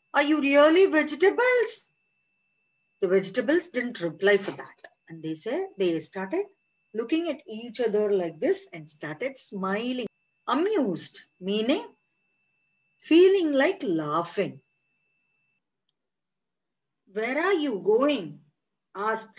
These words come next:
Raju in wonder. "Where else?" replied the vegetables, speaking together as one.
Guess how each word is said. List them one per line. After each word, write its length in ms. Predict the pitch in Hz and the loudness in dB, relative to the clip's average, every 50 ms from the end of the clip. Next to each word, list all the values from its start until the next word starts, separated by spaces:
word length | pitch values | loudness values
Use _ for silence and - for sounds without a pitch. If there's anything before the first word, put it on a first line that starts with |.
| 170 180 | -6 -4
Raju 540 | 175 175 190 185 180 226 277 359 403 - - _ _ _ _ _ _ _ - | -4 -4 -4 -4 -4 -4 -4 -4 -4 -6 -12 _ _ _ _ _ _ _ -12
in 200 | 214 208 220 202 | -8 -4 -4 -2
wonder. 520 | 185 175 175 185 208 233 240 233 208 160 143 - - _ _ _ _ _ _ _ _ _ _ _ _ _ _ _ _ _ _ _ _ _ _ _ | -2 -2 -2 -4 -4 -6 -6 -6 -6 -6 -8 -10 -14 _ _ _ _ _ _ _ _ _ _ _ _ _ _ _ _ _ _ _ _ _ _ _
"Where 320 | - 302 349 427 453 415 359 311 | -4 -2 0 0 2 2 2 2
else?" 420 | 311 311 311 294 - - - - - _ _ _ _ _ _ _ _ _ _ _ _ _ 220 | 2 0 -2 -6 -8 -10 -12 -12 -16 _ _ _ _ _ _ _ _ _ _ _ _ _ -8
replied 460 | 214 202 208 - 214 208 196 185 165 | -8 -6 -2 0 2 2 2 2 0
the 100 | 156 165 | -8 -8
vegetables, 800 | 151 165 160 160 175 165 - 214 214 311 370 370 - - - - _ _ _ _ _ _ _ _ _ _ _ _ _ | -6 -8 -8 -8 -8 -4 -4 -4 0 0 -2 -2 -4 -10 -14 -16 _ _ _ _ _ _ _ _ _ _ _ _ _
speaking 760 | - - - - - 339 359 370 359 - 415 403 392 392 - | -12 -12 -12 -6 0 2 2 2 2 0 -2 -2 -2 -4 -6
together 540 | - 214 185 214 202 185 165 - 175 202 262 - - _ _ _ _ _ _ _ - - | -8 -6 0 2 2 2 2 0 -4 -4 -4 -6 -12 _ _ _ _ _ _ _ -12 -6
as 220 | - 190 190 - - - | -4 -4 -4 -4 -6 -6
one. 340 | 277 370 403 311 180 - | -4 -4 -4 -6 -8 -10